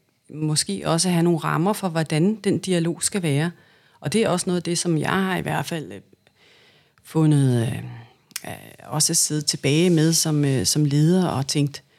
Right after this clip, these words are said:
jamen altså, hvordan skal jeg ramme den her samtale ind,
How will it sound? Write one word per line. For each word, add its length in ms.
jamen 140
altså, 200
hvordan 440
skal 280
jeg 220
ramme 420
den 260
her 140
samtale 800
ind, 120